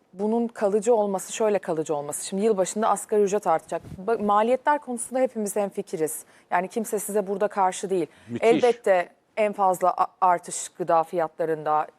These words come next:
Speaker 1: elbette çalışan ücretleriniz arttı, elbette kira ödüyorsunuz. Ama işte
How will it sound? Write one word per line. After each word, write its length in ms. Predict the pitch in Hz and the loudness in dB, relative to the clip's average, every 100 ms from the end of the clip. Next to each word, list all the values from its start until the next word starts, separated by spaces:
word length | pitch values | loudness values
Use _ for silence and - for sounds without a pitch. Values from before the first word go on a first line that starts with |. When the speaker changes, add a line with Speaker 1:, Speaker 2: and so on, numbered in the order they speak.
| - | -8
Speaker 1:
elbette 480 | 202 202 196 - 190 | -4 -2 -2 -4 -6
çalışan 420 | - 190 170 190 | -4 -4 -4 -6
ücretleriniz 580 | 170 160 170 170 160 160 | -6 -2 -2 0 -2 0
arttı, 280 | 156 156 - | -2 -2 -4
elbette 640 | 196 202 202 202 190 180 - _ _ - | -2 0 -2 0 2 2 -2 _ _ -2
kira 320 | 185 175 170 | 2 4 4
ödüyorsunuz. 640 | 170 165 156 - 202 302 - | 0 -4 -6 -6 -8 -8 -4
Ama 200 | 214 233 | -2 -2
işte 380 | 240 - - 240 | -4 -2 0 0